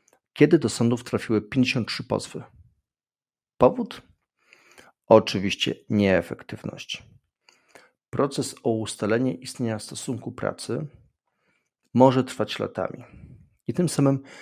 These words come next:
nie dawał absolutnie żadnej wartości dodanej, zarówno inspekcji pracy, jak również potencjalnemu, e, pracownikowi, który też zresztą najczęściej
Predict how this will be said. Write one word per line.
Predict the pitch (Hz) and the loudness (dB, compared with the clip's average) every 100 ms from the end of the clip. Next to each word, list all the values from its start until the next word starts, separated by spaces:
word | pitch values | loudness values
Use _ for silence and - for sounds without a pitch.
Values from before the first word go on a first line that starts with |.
| - - | -20 -2
nie | 123 | 2
dawał | 117 123 | 2 0
absolutnie | - - 123 123 110 | -2 -4 -2 0 4
żadnej | 131 123 | 4 4
wartości | 113 107 107 - 123 | 2 0 -4 -10 -8
dodanej, | 104 95 - - - _ _ _ - | -2 -2 -2 -4 -14 _ _ _ -8
zarówno | - 147 117 110 - | 0 2 2 0 -4
inspekcji | 120 - 110 - 127 | -6 -4 -6 -6 -8
pracy, | - 123 - 208 - _ _ _ - _ _ - | -4 -2 -2 -6 -6 _ _ _ -20 _ _ 0
jak | 143 95 | 4 4
również | - 123 120 - - _ | 2 0 0 0 -8 _
potencjalnemu, | - 120 107 113 104 98 98 101 - _ - | -2 0 0 -2 -2 -2 -2 -4 -8 _ -4
e, | 104 95 101 50 50 - - | -2 -2 -4 -6 -8 -10 -4
pracownikowi, | 123 - 98 104 - 92 - _ - _ _ - _ _ _ _ | -4 -4 -6 -6 -6 -10 -10 _ -20 _ _ -20 _ _ _ _
który | - 175 156 | -2 0 2
też | - 123 - | 0 -4 -4
zresztą | 131 127 - 147 | -4 -4 -4 -4
najczęściej | 156 151 - 143 - 156 - | -2 -4 -4 -8 -6 -8 -8